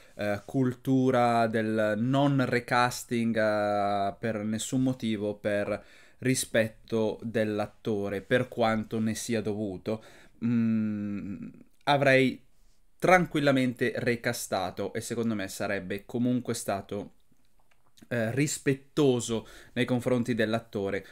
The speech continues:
portare avanti, eh, la, la trama, eh, con appunto una, una dedica extra diegetica, come appunto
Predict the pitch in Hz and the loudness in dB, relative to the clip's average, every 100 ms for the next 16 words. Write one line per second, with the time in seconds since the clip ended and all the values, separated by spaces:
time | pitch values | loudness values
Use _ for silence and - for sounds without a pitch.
0 | - - 135 - 113 107 101 95 92 90 | -6 0 0 0 0 2 0 -2 -4 -8
1 | 101 92 - - - 110 101 95 92 73 | -10 -10 -14 -18 -6 -2 -2 -2 -2 -4
2 | 71 - - - - 127 120 110 107 101 | -6 -12 -20 -20 -18 -6 0 0 0 -2
3 | 98 101 90 - - - - - 82 87 | -6 -8 -10 -14 -20 -20 -20 -14 -10 -4
4 | 120 135 135 127 113 107 107 107 104 107 | 2 2 2 2 2 2 0 0 -2 -4
5 | 104 - 165 143 151 131 - 113 113 127 | -6 2 6 8 6 4 0 -2 2 2
6 | 117 107 104 120 135 127 110 104 107 117 | 4 2 2 4 4 4 2 0 0 -2
7 | - 143 - - 120 104 104 123 117 107 | 0 -2 -2 -4 0 0 2 2 2 0
8 | 104 120 - 135 120 104 117 104 90 | -2 -2 -2 0 0 0 -4 -4 -6